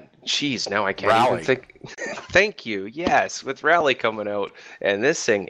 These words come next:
Speaker 1: is slick. Wow, does it look pretty.
Speaker 2: I'm wondering how it mounts, though. That's my first question.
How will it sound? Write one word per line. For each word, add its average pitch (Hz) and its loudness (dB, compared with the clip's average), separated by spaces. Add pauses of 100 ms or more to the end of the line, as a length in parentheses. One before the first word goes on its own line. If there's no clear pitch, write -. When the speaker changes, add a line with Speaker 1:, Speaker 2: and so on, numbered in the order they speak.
Speaker 1:
is 82 -10
slick. 107 0
Wow, 127 2
does 104 -2
it 98 -8
look 95 -8
pretty. 90 -6 (720)
Speaker 2:
I'm 113 0
wondering 175 4
how 110 4
it 73 -8
mounts, 92 0
though. 82 -8
That's 101 -2 (300)
my 92 -2
first 87 -4
question. 80 -6